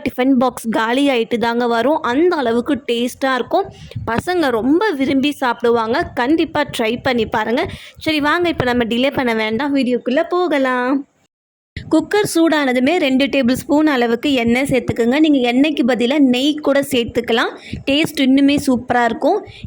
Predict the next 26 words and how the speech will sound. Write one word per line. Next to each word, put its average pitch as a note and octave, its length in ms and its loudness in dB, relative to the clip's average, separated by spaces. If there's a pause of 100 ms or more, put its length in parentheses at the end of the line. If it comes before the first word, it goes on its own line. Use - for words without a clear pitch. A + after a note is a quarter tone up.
(100)
எண்ணெய் F4+ 280 4
சூடானதுமே C#4+ 600 2 (120)
கிராம்பு, C4 400 2 (140)
பட்டை, C4 320 -2 (200)
ஏலக்காய் B3 520 0
சேர்த்துட்டு A#3+ 380 0 (440)
ஒரு G4 140 4 (100)
பெரிய D4 360 2
வெங்காயத்தை A#3+ 500 0 (120)
நீட்டு E4+ 320 2
வாக்குல B3+ 280 0 (100)
கட் A3+ 200 -2
பண்ணி B3+ 260 2
சேர்த்துக்குங்க. A#3 500 0 (160)
அதே C#4+ 140 2 (140)
போல C#4+ 260 2
ஒரே C#4 160 2 (120)
ஒரு C#4 180 2
பச்சை A#3+ 260 -2
மிளகாய் G#3+ 320 0 (420)
இதையுமே D4+ 320 4 (100)
சேர்த்துட்டு B3 360 0 (140)
ஹை D#4 120 0 (140)
ஃப்ளேம்ல C#4 420 4
வச்சு A#3+ 240 0
ஒரு D#4 80 2